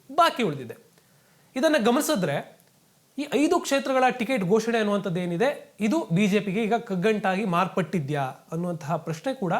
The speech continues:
ಉದ್ಭವ ಆಗಿರುವಂಥದ್ದು. ಯಾಕೆಂದ್ರೆ ಮೊದಲ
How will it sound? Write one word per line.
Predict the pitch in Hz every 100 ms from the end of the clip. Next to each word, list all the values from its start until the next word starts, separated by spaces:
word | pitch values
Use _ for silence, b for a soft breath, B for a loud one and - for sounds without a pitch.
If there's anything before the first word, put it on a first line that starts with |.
| -
ಉದ್ಭವ | 175 147 151
ಆಗಿರುವಂಥದ್ದು. | 147 139 143 139 147 143
ಯಾಕೆಂದ್ರೆ | 143 185 240 226 269 B B B B B B -
ಮೊದಲ | 185 214